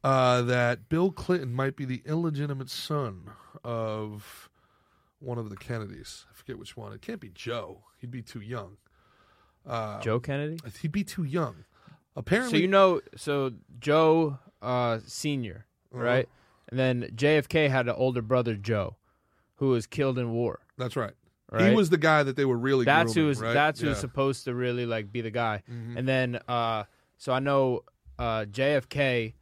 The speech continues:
Speaker 2: he rigged his, like, election in college.
Speaker 1: Did he really?
Speaker 2: Yeah, he, he rigged his election.
Speaker 1: Chicago
Speaker 2: and, like,
Speaker 1: politics.
Speaker 2: And, and, uh, and became, like, class president or something.
Speaker 1: <laughs>
Speaker 2: And then he, uh,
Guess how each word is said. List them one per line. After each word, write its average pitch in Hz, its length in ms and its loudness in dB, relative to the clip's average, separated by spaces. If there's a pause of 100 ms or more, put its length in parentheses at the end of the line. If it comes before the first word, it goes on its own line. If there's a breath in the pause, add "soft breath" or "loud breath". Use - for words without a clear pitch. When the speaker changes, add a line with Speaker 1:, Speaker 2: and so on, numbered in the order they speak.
(280)
Speaker 2:
he 165 260 -4
rigged 139 440 0
his, 120 360 -6 (100)
like, 110 340 -2 (280)
election 127 580 -4
in 107 200 -8
college. 101 720 -4 (260)
Speaker 1:
Did 170 140 4
he 175 80 6
really? 226 320 10
Speaker 2:
Yeah, 127 80 4
he, 139 240 0
he 139 120 -2
rigged 143 300 0
his 147 160 -2
election. 127 600 0
Speaker 1:
Chicago 127 280 -4
Speaker 2:
and, 135 200 2
like, 127 80 -4
Speaker 1:
politics. 139 400 0
Speaker 2:
And, 131 80 -2
and, 127 180 -2
uh, 117 260 2
and 120 220 -6
became, 123 320 -2
like, 117 220 0
class 120 280 0
president 113 540 -2
or 104 60 -4
something. 107 480 -6
Speaker 1:
<laughs> - 360 -12
Speaker 2:
And 123 140 -4
then 123 220 2
he, 131 240 2
uh, 113 380 2